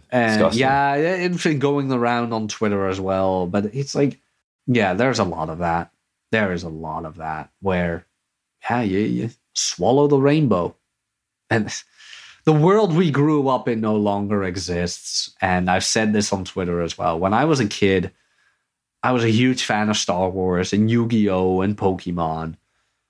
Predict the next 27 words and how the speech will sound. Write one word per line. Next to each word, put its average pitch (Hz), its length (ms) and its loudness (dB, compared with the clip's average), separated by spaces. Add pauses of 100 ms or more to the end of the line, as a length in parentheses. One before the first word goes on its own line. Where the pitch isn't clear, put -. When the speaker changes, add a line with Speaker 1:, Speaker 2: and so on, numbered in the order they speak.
(400)
Speaker 1:
And 98 120 0
if 147 200 0
you 151 160 4
were 180 200 2
to 175 100 2
tell 165 360 0
my 139 260 0
ten-year-old 127 640 0
self, 107 380 -2
like, 101 160 -6
"Hey, 135 220 0
kid, 113 420 -2 (760)
when 110 160 0
you're 147 220 4
thirty-two, 160 840 0 (920)
you're 127 100 0
still 175 280 0
not 220 160 0
gonna 190 160 2
have 165 180 0
lightsabers. 117 920 -2 (1160)
Pokemon 196 520 2
still 180 200 0
not 190 160 0
have 170 180 0
been 165 180 0
invented. 147 640 0